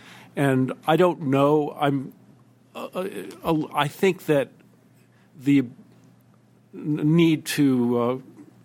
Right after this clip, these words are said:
continue decent living standards in America may make an imperial role eventually impossible. And I'm not, this is beyond my level of expertise, but I know that Great Britain didn't decide, "We don't want to be an empire anymore." They just could not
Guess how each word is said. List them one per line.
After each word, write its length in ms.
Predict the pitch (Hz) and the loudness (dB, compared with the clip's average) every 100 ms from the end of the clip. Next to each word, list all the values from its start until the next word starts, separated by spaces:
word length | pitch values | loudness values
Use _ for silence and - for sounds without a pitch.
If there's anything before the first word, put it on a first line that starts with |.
| - | -6
continue 460 | 156 139 160 151 | -4 0 2 2
decent 380 | 117 147 - 131 | 2 0 0 -2
living 300 | 123 139 147 | 0 2 0
standards 460 | - 135 123 120 117 | -2 -2 -2 -2 -4
in 80 | |
America 480 | 117 120 131 131 127 | -4 -2 -2 -2 -4
may 220 | 117 123 | -4 -2
make 280 | 120 120 113 | -2 -2 -2
an 80 | 120 | -4
imperial 480 | 117 - 131 120 113 | -6 -2 -2 0 -2
role 300 | 117 113 117 | -2 -2 -2
eventually 420 | 110 107 120 117 | -4 -6 -6 -6
impossible. 720 | 107 - 139 131 120 110 110 - - - - - | -6 -2 -2 -2 -10 -10 -12 -16 -20 -20 -20 -16
And 160 | - 127 | -6 -2
I'm 120 | 127 | 0
not, 300 | 135 131 131 - _ | 0 0 -2 -10 _
this 180 | - 147 | -10 -6
is 100 | 127 | -6
beyond 380 | - 131 120 123 | 0 0 2 0
my 140 | 123 | -2
level 280 | 117 117 113 | -2 -2 -2
of 120 | 110 | -2
expertise, 540 | 117 - 127 120 165 147 | -4 -4 -6 -2 0 0
but 100 | 135 | 0
I 60 | |
know 180 | 135 139 | 0 0
that 200 | 127 120 | -2 -4
Great 280 | - 127 127 | -4 -4 -2
Britain 300 | 151 139 123 | -4 -2 -2
didn't 240 | 127 117 | -2 -2
decide, 500 | 117 110 147 127 123 | -6 -4 -2 0 -2
"We 120 | 117 127 | -2 -2
don't 200 | 123 120 | -2 -2
want 180 | 120 | -4
to 40 | 113 | -2
be 280 | 113 110 131 - - - - | -2 -2 -6 -14 -20 -18 -6
an 140 | 131 | -2
empire 420 | 156 160 156 131 | -2 0 0 0
anymore." 460 | 110 110 107 113 117 - - - | -4 -6 -8 -10 -16 -20 -20 -6
They 320 | 135 127 117 - _ - | -2 -2 -2 -8 _ -6
just 320 | 127 - - | -4 -4 -12
could 220 | - 113 | -8 -4
not 280 | 120 120 117 | -2 -2 -4